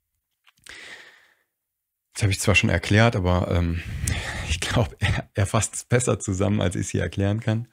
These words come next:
Er sagt, „Ein Helmholtz-Resonator reagiert auf Schwingungen und maximiert die Energieübertragung von der Quelle der Schwingungen. Der Resonator besteht normalerweise aus Metall, kann aber auch aus anderen Materialien hergestellt werden.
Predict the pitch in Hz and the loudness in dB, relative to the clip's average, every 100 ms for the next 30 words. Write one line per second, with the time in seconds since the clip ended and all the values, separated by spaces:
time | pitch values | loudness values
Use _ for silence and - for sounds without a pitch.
0 | - - - - - 101 147 - 117 110 | -20 -18 -16 -14 -4 0 0 2 2 6
1 | 120 185 165 160 127 123 123 101 110 127 | 6 6 6 4 4 4 6 6 6 4
2 | 104 101 95 95 117 98 - - 110 139 | 4 6 6 4 2 2 0 0 4 6
3 | 139 131 120 101 92 104 - 113 98 113 | 6 4 4 2 2 2 2 4 6 4
4 | 139 - 104 127 135 117 110 92 139 139 | 2 -4 -4 0 4 4 4 2 0 4
5 | 107 101 - 90 90 107 120 - - - | 4 4 4 4 4 2 0 -8 -4 2
6 | 104 98 - 95 110 85 78 - 85 80 | 4 2 2 4 4 2 2 0 0 -2
7 | 80 80 - _ _ - - _ 101 101 | -2 -4 -8 _ _ -20 -20 _ 2 4
8 | 113 113 98 127 147 117 - 113 107 101 | 4 6 6 4 4 2 2 2 2 2
9 | 104 104 104 98 95 95 - 90 - 131 | 4 4 4 2 2 0 0 0 4 6
10 | 139 - 110 101 95 95 95 95 - 101 | 4 4 4 4 4 4 4 4 4 4
11 | 95 90 82 92 85 82 85 80 80 85 | 4 4 0 0 2 2 2 2 0 -2
12 | - 82 80 78 76 80 | -2 -2 -2 -2 -2 -6